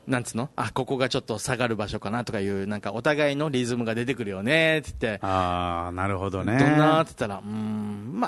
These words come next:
Speaker 1: あ、あんまないけど、
Speaker 2: うん。
Speaker 1: うーん、洗濯物のポケットに必ず何か入ってんのかよ。ちょっと腹立つな」って言ってた。
Speaker 2: おー、はいはい。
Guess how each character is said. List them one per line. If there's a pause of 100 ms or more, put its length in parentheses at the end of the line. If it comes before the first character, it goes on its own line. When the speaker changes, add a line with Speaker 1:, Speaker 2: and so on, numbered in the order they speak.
Speaker 1:
あ、
あ
ん
ま
な
い
け
ど、
Speaker 2:
う
ん。
Speaker 1:
う (360)
ー
ん、 (1120)
洗
濯
物
の
ポ
ケ
ッ
ト
に
必 (240)
ず
何
か
入
っ
て
ん
の
か
よ。 (260)
ち
ょ
っ
と
腹
立
つ
な」
っ
て
言
っ
て
た。
Speaker 2:
お
ー、
は
い
は
い。